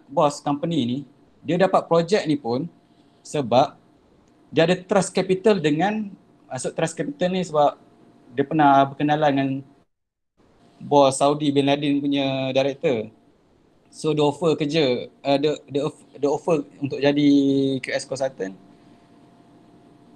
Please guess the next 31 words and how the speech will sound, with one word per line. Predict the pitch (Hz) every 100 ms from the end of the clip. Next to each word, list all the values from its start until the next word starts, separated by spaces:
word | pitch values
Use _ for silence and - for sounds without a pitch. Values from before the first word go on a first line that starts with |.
| _
Kenal | 123 180 226
tak | 143
lama | 175 233 175 160 - _
dalam | 143 165 170 170
satu | 170 175
projek | 170 170 175
kot. | 220 - - _ _ _ _ _ _ _ _ _ _
Ah, | 143 151 156 151
so | - 180
attachment | 175 170 202 208
tak | -
berapa, | 147 170 165
tak, | - - - -
attachment | 139 165 180 170
dia | 165 170
dengan | 165 165 165 160 165 165 165 - -
hubungan | 156 175 185 175
tu | 220
tak, | 226 - -
tak | -
banyak, | 131 190
tapi | 151 196
sebab | 190 165
kita | 123 - 170
represent | 165 - 160 170 156
benda | 151 151
yang |
baik, | 139 143 180 -
ah, | 135 131 131 127
kita | 135 139
represent | 139 135 139 135